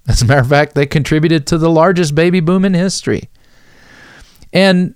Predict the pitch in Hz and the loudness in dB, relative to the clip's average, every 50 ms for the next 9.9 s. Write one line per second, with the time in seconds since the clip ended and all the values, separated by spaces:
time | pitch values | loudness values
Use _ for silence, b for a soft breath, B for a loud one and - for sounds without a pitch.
0 | _ - 165 170 202 233 294 302 208 - - 220 220 190 208 185 143 120 110 101 | _ -4 -2 0 0 0 0 -2 -2 0 0 0 0 0 0 0 2 2 0 0
1 | - - 139 127 156 160 170 170 180 - - 147 147 165 180 170 - 180 170 170 | -2 -4 -2 0 0 0 2 0 0 -2 0 0 2 2 0 0 -2 -2 -2 -4
2 | 151 - - - 156 175 190 175 - - 120 104 87 82 - - - 113 107 107 | -4 -6 -6 -4 -2 -2 -2 -2 -2 -2 -4 -4 -4 -6 -6 -4 -2 -2 -2 0
3 | 107 135 147 170 185 190 - - - 160 151 151 143 - - 156 147 135 143 117 | 0 0 2 2 2 0 0 -2 -2 0 0 0 -2 -2 -2 -2 -2 0 0 -2
4 | - - - 127 127 143 147 - - 147 131 131 139 139 131 131 - - 131 139 | -2 -2 -2 0 0 0 0 -2 -2 -2 0 0 0 0 0 -2 -2 -2 -2 -2
5 | 120 - - - 120 113 117 120 120 110 - - 120 104 107 107 101 101 143 - | -2 -2 -2 -2 0 2 2 0 0 -2 -2 -4 -2 -2 0 -2 -2 -2 -4 -6
6 | - - - - - - - 117 - - 151 151 160 160 165 165 - - - 131 | -6 -10 -12 -12 -10 -10 -10 -8 -4 -2 0 0 0 0 0 -2 -4 -2 -2 0
7 | 127 135 135 127 131 135 B B B B B B B B B B 110 110 104 113 | 0 2 2 0 -2 -4 B B B B B B B B B B -2 0 2 2
8 | 117 127 147 170 165 160 180 139 - - 139 135 127 - - - - - - - | 2 2 2 2 0 0 -2 -2 0 0 0 0 -2 -4 -6 -8 -8 -10 -16 -20
9 | - B B B B B B B B - - 139 151 156 151 147 151 | -20 B B B B B B B B -2 0 2 4 4 2 2 0